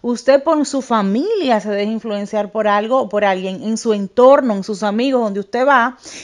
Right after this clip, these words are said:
Y nosotros somos los que tenemos que de-, filtrar qué clase de espíritu me va a influenciar. Pero no es cierto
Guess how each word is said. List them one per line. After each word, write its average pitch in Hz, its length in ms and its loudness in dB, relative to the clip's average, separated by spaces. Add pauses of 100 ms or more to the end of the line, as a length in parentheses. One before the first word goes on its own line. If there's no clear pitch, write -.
Y 269 140 2
nosotros 302 680 2
somos 320 420 0
los 247 160 0
que 240 100 -2
tenemos 247 560 0
que 226 240 -2 (440)
de-, 214 260 -2
filtrar 262 1200 2 (100)
qué 285 200 0
clase 277 640 0
de 180 100 -2
espíritu 208 500 -6
me 190 100 -4
va 185 120 -2
a 190 40 -4
influenciar. 190 480 -4
Pero 277 180 2
no 311 120 2
es - 80 0
cierto 214 560 2